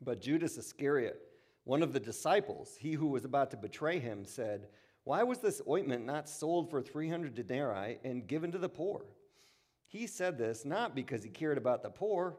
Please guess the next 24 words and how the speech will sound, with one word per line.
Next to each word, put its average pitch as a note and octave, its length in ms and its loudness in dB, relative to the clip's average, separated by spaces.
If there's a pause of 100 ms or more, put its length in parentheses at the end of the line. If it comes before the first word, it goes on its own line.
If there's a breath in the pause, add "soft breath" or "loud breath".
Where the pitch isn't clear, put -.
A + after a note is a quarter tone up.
(420 loud breath)
but D#3+ 200 2
because F3 340 4
he G#3 80 -4
was G3+ 160 2
a G#3 80 0
thief, A3 560 -8 (600)
and C3+ 100 -4
having D#3+ 320 4
charge F#3 320 6
of C#3 140 0
the C#3 80 4
money D3+ 260 2
bag, D3 340 6
he C3+ 100 -2
used D3+ 240 -4
to A#2+ 60 -2
help C#3 260 0
himself B2 520 0
to B2 80 -8
what B2 180 2
was A2 140 -4
put A#2 240 -6
into F#2+ 300 -10
it. - 120 -18